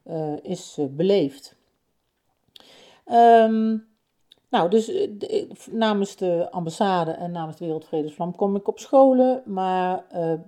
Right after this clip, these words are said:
ben ik met de vlam ook altijd aanwezig op vier mei. Vier mei, eh,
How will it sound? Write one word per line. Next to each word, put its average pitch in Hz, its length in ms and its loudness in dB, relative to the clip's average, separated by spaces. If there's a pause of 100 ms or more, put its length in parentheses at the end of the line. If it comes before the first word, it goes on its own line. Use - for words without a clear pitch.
(320)
ben 196 340 2
ik 180 140 -4
met 190 320 -6
de 151 100 -10
vlam 160 520 -4 (340)
ook 202 320 0
altijd 180 480 -2
aanwezig 160 500 -8
op 185 180 -12
vier 156 220 -10
mei. 196 460 -6 (140)
Vier 190 240 -10
mei, 175 480 -8 (280)
eh, 160 220 -8